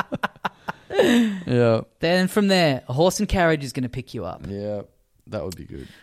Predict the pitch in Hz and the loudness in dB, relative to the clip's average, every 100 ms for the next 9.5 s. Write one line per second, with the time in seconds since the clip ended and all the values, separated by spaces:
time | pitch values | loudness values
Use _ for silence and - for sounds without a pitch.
0 | - 196 - 247 247 190 175 170 233 - | -4 0 4 4 4 2 4 6 6 4
1 | 156 160 - - 127 120 123 127 - - | 2 2 0 2 4 4 2 0 -4 -12
2 | - _ _ _ _ _ _ 117 123 196 | -20 _ _ _ _ _ _ -4 0 0
3 | 117 139 - 110 101 104 98 - - 147 | 2 2 2 2 4 4 2 0 0 0
4 | 208 117 110 - _ - 123 120 120 120 | 2 4 4 2 _ -2 2 4 4 4
5 | 120 - _ 131 131 - 107 - - - | 0 -4 _ 0 0 2 0 0 -6 -10
6 | - 139 139 - - - 185 180 170 131 | -8 -6 -4 -4 -6 -2 0 0 0 -2
7 | 123 - 135 131 139 339 370 - 143 151 | -4 -10 -10 0 4 6 4 2 -2 -4
8 | 123 127 - 110 107 113 131 104 95 _ | -8 -8 -8 -2 0 0 0 -4 -4 _
9 | - - - - - | -20 -20 -20 -10 2